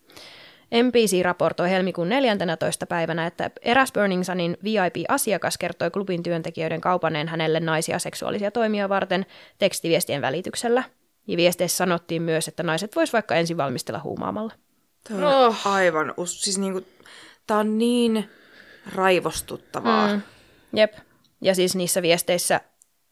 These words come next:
Speaker 1: hän väitti myös saaneensa työntekijältä videon, jossa huumattua naista raiskataan, että tämmöistä voit vaikka sitten näillä puheilla saada.
Speaker 2: Siis toi on uskomatonta, että ne on niin jaded ja niin kun, niin varmoja siitä, että ne ei jää kiinni. Että ne
Speaker 3: Mm.
Speaker 2: laittaa noita
Speaker 1: Mhm.
Speaker 2: viestejä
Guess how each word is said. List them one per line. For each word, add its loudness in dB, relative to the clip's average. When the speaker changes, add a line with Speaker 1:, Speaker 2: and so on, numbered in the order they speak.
Speaker 1:
hän -2
väitti 2
myös 0
saaneensa 2
työntekijältä 0
videon, 2
jossa -6
huumattua -4
naista -2
raiskataan, -2
että -10
tämmöistä -2
voit -2
vaikka -4
sitten -6
näillä -4
puheilla 2
saada. 2
Speaker 2:
Siis -2
toi 0
on -4
uskomatonta, 0
että -4
ne 0
on 2
niin 0
jaded 2
ja 2
niin -2
kun, -4
niin 2
varmoja 2
siitä, 0
että -6
ne -2
ei 0
jää 0
kiinni. -2
Että -2
ne 2
Speaker 3:
Mm. 4
Speaker 2:
laittaa 4
noita 2
Speaker 1:
Mhm. 2
Speaker 2:
viestejä 2